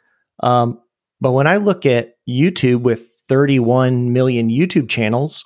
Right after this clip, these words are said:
or somewhere in the order of hundreds of millions of blogs, uh, you realize how early podcasting still is. And one of the benefits, I guess, of there being a million shows is that we've actually introduced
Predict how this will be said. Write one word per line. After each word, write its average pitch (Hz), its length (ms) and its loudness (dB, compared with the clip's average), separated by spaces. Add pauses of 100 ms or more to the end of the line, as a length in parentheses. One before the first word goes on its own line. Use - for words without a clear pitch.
or 117 480 2 (300)
somewhere 127 380 0
in 117 100 0
the 120 80 2
order 120 260 2
of 107 260 -2
hundreds 143 560 -2
of 110 120 -2
millions 117 400 0
of 110 80 -12
blogs, 117 600 -2 (560)
uh, 135 80 4
you 135 180 2
realize 185 400 2
how - 440 -6 (140)
early 160 300 2
podcasting 139 680 -2
still 135 640 -2
is. 135 500 -2 (680)
And 139 320 0
one 147 120 2
of 226 100 -2
the - 200 -2 (380)
benefits, 151 440 0
I 127 100 0
guess, 131 340 -2
of 127 180 0
there 131 120 2
being 156 280 2
a - 20 4
million 135 300 2
shows 170 400 0
is 117 120 -2
that 117 80 -2
we've 117 120 -2
actually 165 300 -2
introduced 139 720 -2